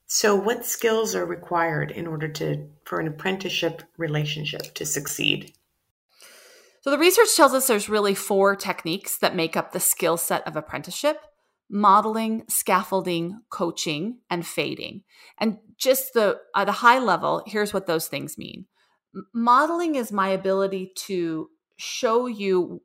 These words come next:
Speaker 2: what I know and help you understand the rationale behind it. Scaffolding is the kind of supports that I create around you. That can look like anything. That could be a document that I give you. That could be a YouTube video I send you to look at. That could be me talking to you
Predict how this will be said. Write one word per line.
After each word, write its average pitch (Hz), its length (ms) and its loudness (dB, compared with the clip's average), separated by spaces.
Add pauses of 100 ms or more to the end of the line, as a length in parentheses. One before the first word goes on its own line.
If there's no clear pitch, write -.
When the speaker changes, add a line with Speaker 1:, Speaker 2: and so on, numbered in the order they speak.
(140)
Speaker 2:
what 202 400 2
I 180 160 6
know 180 520 0 (260)
and 202 140 -2
help 202 220 -2
you 208 140 -6
understand 175 500 -2
the 170 80 -4
rationale 147 520 -2
behind 131 360 -8
it. 113 120 -10 (460)
Scaffolding 254 720 2
is 254 140 2
the 240 80 -2
kind 196 360 -4
of 220 100 -2
supports - 800 0
that 190 140 0
I 180 160 2
create 175 520 -2
around 147 380 -2
you. 185 280 -4 (320)
That 190 180 4
can 214 180 -2
look 208 160 -2
like 180 240 0
anything. 165 580 -6
That 175 200 2
could 190 220 -6
be 190 260 0
a 175 60 2
document 208 540 2
that 208 100 0
I 202 80 0
give 190 260 -2
you. 190 140 2
That 160 160 0
could 165 100 -10
be 151 140 -4
a 190 240 -4
YouTube 226 220 -8
video 220 260 0
I 196 100 2
send 190 220 -6
you 180 80 -4
to 170 80 -4
look 170 240 -6
at. 165 220 0
That 180 160 -4
could 190 140 -8
be 170 120 -6
me 202 440 -4
talking 190 500 -4
to 190 140 -10
you 185 300 -2